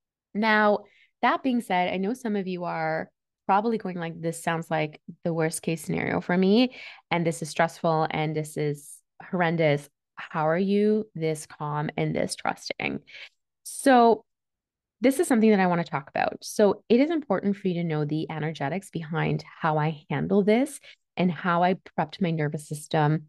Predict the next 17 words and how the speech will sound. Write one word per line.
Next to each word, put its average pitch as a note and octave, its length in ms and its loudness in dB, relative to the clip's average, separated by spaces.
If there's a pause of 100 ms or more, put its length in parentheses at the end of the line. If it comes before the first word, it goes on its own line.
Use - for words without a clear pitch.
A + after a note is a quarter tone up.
(420)
for D#3 160 4
this C#3+ 240 0
transition. - 600 -6 (1080)
So G3+ 540 2 (340)
initially, A3+ 800 4 (460)
when G3+ 100 2
I A#3+ 100 6
came G#3+ 220 2
out F3 140 0
here E3 220 -2
in F3+ 200 -2
January, D#3+ 800 -2 (560)
I G3+ 220 4
had, F3+ 520 0 (400)
like, D#3 300 -2
very G3 300 6
specific F3 760 -2